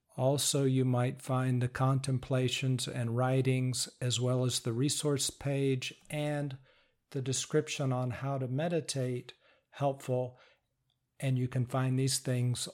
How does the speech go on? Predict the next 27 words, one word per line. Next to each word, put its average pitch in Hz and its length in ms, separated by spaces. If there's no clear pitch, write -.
on 120 320
my, 113 500
uh, 113 240
website, 131 680
and 120 180
it's 131 260
w 120 380
w 117 380
w 113 420
dot 110 480
william 123 400
e 120 220
cooper 117 580
dot 110 360
wordpress 120 840
dot 110 300
com. 120 360
Okay, 180 580
I 156 120
look 160 200
forward 160 320
to 147 80
the 151 120
next 190 280
time 151 320
we 127 120
talk. 135 500